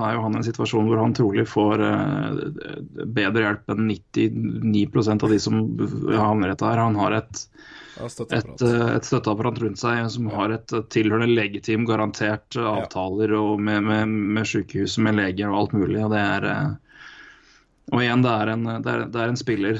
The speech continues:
Speaker 1: nylig som har, eh, har, har, har fått dette her og, og spilt med det. Eh, jeg, jeg vil jo tro at Josh Harding eller Bickle har ringt til hverandre.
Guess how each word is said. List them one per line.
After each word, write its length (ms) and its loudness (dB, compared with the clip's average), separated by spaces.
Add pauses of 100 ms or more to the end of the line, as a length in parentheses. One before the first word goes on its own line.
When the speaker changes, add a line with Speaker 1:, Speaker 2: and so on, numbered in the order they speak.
Speaker 1:
nylig 380 2
som 160 -2
har, 260 2
eh, 200 0
har, 260 -2
har, 240 -8
har 180 -2
fått 240 -4
dette 220 -2
her 140 2
og, 360 2
og 60 0
spilt 400 0
med 240 0
det. 80 0
Eh, 840 2
jeg, 180 2
jeg 140 2
vil 180 4
jo 60 4
tro 200 2
at 160 -2
Josh 180 0
Harding 680 0
eller 300 2
Bickle 340 0
har 140 2
ringt 280 0
til 200 2
hverandre. 540 0